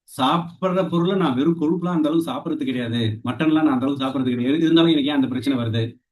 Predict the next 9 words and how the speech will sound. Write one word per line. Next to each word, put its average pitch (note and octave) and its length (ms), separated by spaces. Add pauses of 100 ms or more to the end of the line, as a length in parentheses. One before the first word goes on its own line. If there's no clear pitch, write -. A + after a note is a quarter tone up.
(2250)
So, E3 440
நான் D#3 300
கொழுப்பு G3 520
நிறைந்த F#3+ 440
உணவுகளை F3+ 520
சாப்பிட்டா D#3 440
மட்டும்தான் D#3+ 840 (640)
ஆபத்தை, D#3 440 (920)
ஆபத்துல D#3+ 360